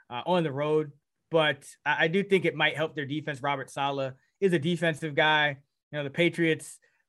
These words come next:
you know, they, they pulled out some stops to try to, you know, outscore Dallas. I love that double move by Kendrick Bourne late in that game. But here, I think the Patriots are gonna play it a little more close to the vest, you know, let the Jets,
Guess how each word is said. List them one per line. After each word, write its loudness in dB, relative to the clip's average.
you -6
know, -2
they, -4
they -8
pulled 0
out 2
some -10
stops 0
to -12
try -2
to, -2
you -8
know, -14
outscore -4
Dallas. 0
I -6
love 4
that 2
double 2
move -4
by -2
Kendrick -8
Bourne -6
late -6
in -8
that -4
game. -6
But 0
here, 2
I -4
think -6
the -8
Patriots -4
are -6
gonna -8
play -4
it -4
a -6
little -6
more -8
close 6
to -6
the 0
vest, 4
you -6
know, -4
let 0
the -12
Jets, -4